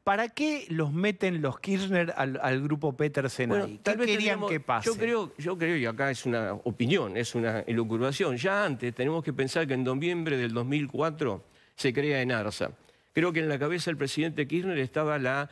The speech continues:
Speaker 2: necesidad de poder tener una compañía estatal de energía, que se había perdido en los noventa con el apoyo del mismo, eh, en ese entonces gobernador Kirchner, cuando se privatiza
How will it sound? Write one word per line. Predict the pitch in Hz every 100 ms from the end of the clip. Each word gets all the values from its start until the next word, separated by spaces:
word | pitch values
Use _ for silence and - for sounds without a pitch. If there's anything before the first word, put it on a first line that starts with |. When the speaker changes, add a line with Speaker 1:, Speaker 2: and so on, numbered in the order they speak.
| - - _ _ _ - _ _
Speaker 2:
necesidad | 131 104 147 147 170 - 170 208
de | 185
poder | 147 143 160 180
tener | - 156 156 170
una | 160 135
compañía | 123 131 135 151 160
estatal | 147 131 151 139
de | 127
energía, | 120 110 - 98 90 - _ _ _
que | - 143
se | 147 135
había | 147 160
perdido | 143 143 156 147
en | 127
los | 123
noventa | 156 190 139 110 120 -
con | 113
el | 113 117
apoyo | 120 226 240 147 117
del | 110 113
mismo, | 143 180 147 135 110 - - _ _
eh, | 110 117
en | 127
ese | 131
entonces | 143 127 156 151
gobernador | 131 120 123 131 147 139
Kirchner, | 180 160 147 117 -
cuando | 117 120
se | 113 117
privatiza | - 123 123 120 156 - 135